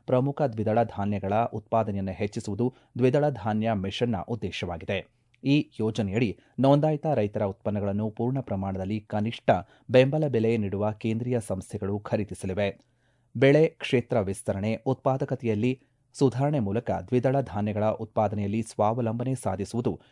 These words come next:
ಯೋಜನೆಗಳ ಉದ್ದೇಶವಾಗಿದೆ ಎಂದು ಕೃಷಿ ಸಚಿವಾಲಯ ತಿಳಿಸಿದೆ.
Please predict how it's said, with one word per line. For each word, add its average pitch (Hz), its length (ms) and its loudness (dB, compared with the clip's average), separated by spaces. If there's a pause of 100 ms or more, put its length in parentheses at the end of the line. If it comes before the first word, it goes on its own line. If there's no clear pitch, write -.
(140)
ಯೋಜನೆಗಳ 127 520 2
ಉದ್ದೇಶವಾಗಿದೆ 101 800 -2
ಎಂದು 101 240 -2
ಕೃಷಿ 123 320 -2
ಸಚಿವಾಲಯ 101 600 -4
ತಿಳಿಸಿದೆ. 95 480 -4